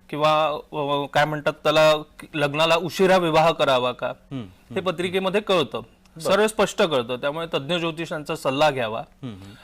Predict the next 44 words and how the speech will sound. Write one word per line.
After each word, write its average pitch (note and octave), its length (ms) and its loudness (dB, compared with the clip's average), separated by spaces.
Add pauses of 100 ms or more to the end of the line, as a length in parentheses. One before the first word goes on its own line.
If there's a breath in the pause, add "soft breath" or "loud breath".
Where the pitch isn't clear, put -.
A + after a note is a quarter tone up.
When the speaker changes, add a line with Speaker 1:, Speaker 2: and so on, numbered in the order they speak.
(240 loud breath)
Speaker 1:
आणि F3+ 220 -6
सोबतच F3 720 0
अनेकांच्या F#3 460 0
पत्रिकेमध्ये F3+ 580 -2
काय F#3 180 4
असतं, E3 260 -8
घटस्फोटाचे F#3+ 680 -2
योग G3 280 4
असतात. B2+ 360 -2
जसं D#3 200 0
आत्ताची F3 460 2
जी F3+ 120 -4
शेवटची D#3+ 380 -2
पत्रिका D3 360 -6
Speaker 2:
हो, C#3 100 0
Speaker 1:
बघितली D3 260 -4
आपण, A#2+ 280 -2 (180)
Speaker 2:
हो, A2+ 60 -10
हो. F2+ 140 -14 (140)
Speaker 1:
मी D#3 100 -6
त्यांना D#3 200 0
सांगितलं D#3 380 -4
की E3 80 -6
कुठल्याही D#3 320 -6
पत्रिकेत D3+ 440 -6
दोष D3 340 -6
नाही, D#3+ 260 -4
त्यामुळे D3 280 -4
Speaker 2:
बरं. - 60 -6
Speaker 1:
कुठलीही D3+ 260 -6
पूजा D3 280 -4
करू C#3+ 260 -4
नका. G#2+ 300 -10 (160)
Speaker 2:
बरं. A#2+ 200 -8 (500 soft breath)
Speaker 1:
तर E3 60 -4 (260)
काय G3+ 220 6
असतं F#3+ 240 -4
की A3 280 -6
घटस्फोटाचे G3+ 800 0
योग G3 260 4
आहेत, F#3 300 4
Speaker 2:
हम्म. - 240 -6
Speaker 1:
पण G#3 180 -2
पत्रिकेमध्ये F#3+ 1000 0